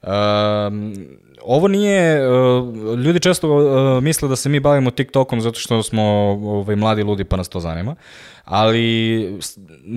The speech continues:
pre nego što iznesem ovaj primjer, znači, samo imajte na umu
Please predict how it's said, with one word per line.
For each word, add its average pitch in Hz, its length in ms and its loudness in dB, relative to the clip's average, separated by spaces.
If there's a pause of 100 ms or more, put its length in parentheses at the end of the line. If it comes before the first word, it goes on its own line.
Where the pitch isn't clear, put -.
(100)
pre 175 200 2
nego 147 140 2
što 139 140 0
iznesem 143 340 0
ovaj 151 120 0
primjer, 151 320 -2
znači, 135 240 -4
samo 147 420 0
imajte 147 400 0
na 123 100 0
umu 143 440 0